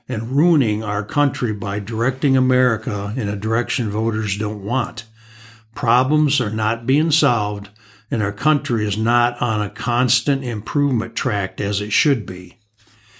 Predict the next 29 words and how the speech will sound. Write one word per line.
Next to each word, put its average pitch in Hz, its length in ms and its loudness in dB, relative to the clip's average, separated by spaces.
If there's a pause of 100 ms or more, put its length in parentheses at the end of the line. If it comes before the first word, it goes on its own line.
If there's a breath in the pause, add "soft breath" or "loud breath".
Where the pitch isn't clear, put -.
(500 soft breath)
Change 135 480 2
seven, 143 400 4
the 110 100 0
current 147 380 0
policy 131 500 0
in 110 80 -2
the 107 120 -4
House 131 360 0
of 135 80 -2
Representatives 117 960 0
give 98 540 0
the 101 100 -6
power 131 460 0
to 131 120 -6
the 101 140 -6
Speaker 127 440 -2
of 117 60 -2
the 117 140 -2
House 101 540 0 (420 loud breath)
to 123 140 0
decide 113 640 2
which 127 340 0
bills 120 340 2
come 117 220 -2
out 113 240 2
of 127 80 -2
committee 104 720 0
and 117 300 0
when, 90 440 -2